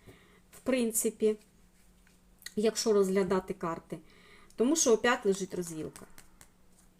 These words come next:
Тому що на письмо падає розвілка. На хрест, слава Богу, па-, впала лілія, але ця лілія, вона поряд з розвілкою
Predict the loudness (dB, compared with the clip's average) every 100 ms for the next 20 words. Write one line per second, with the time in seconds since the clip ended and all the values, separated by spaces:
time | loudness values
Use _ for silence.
0 | -20 -20 -8 -2 -2 0 0 2 0 0
1 | 0 0 2 2 4 4 4 0 -16 -20
2 | -20 _ _ _ _ _ -20 -2 0 2
3 | 0 2 2 0 -8 -10 _ _ -2 0
4 | 2 2 2 0 -6 _ _ _ _ _
5 | _ _ _ _ _ -12 -6 2 4 6
6 | 6 6 6 2 2 2 4 6 4 2
7 | 2 2 4 2 4 2 2 4 4 4
8 | 2 2 2 0 -8 -20 -20 -20 -14 4
9 | 8 8 8 4 0 0 -2 2 6 6
10 | 6 6